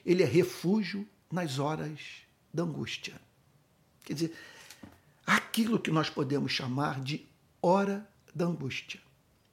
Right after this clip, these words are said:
Realmente, a vida é dura, curta, incerta e passível de mudanças súbitas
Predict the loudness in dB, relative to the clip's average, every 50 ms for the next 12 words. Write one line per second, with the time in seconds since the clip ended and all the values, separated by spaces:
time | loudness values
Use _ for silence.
0 | _ _ _ _ _ _ _ _ _ _ _ _ _ _ _ _ -4 -2 -2 -2
1 | -2 -4 -6 -6 -8 -10 -12 -14 -16 -16 -16 -18 _ _ _ _ _ _ _ _
2 | -16 -8 -6 -4 -4 -2 -2 -2 -2 -2 -4 -6 -6 -6 -10 -14 _ _ _ _
3 | _ _ _ _ _ _ _ _ _ _ _ _ _ _ _ _ _ _ _ _
4 | _ _ _ _ _ _ _ _ _ _ _ -4 -4 -4 -2 -2 -2 0 0 -2
5 | -4 -6 -6 -8 -6 -6 -8 -10 -10 -10 -10 -10 -12 -14 _ -6 -4 -4 -4 -4
6 | -4 -6 -8 -8 -10 -14 _ -20 -18 -18 -20 _ _ _ _ _ _ _ _ _
7 | _ _ _ _ _ _ _ -20 _ _ -20 -20 -20 -20 _ -20 _ _ _ _
8 | _ _ _ _ _ _ _ -6 -4 -2 -2 -2 -4 -8 _ _ _ _ _ _
9 | _ _ _ _ _ _ _ _ _ _ _ -20 _ _ _ _ _ _ _ _
10 | _ _ _ _ -4 -2 0 2 2 2 4 4 4 4 2 0 -2 -4 -6 -6
11 | -10 -14 _ _ _ _ _ _ _ _ _ _ _ _ _ _ -12 -6 -2 2
12 | 4 4 4 2 4 2 4 4 4 2 0 -2 -2 -2 0 -2 -4 -4 -8 -18
13 | _ -20 -14 -8 -6 -4 2 4 4 4 4 2 -2 -4 -6 -16 -14 -12 -12 -10
14 | -10 -12 -14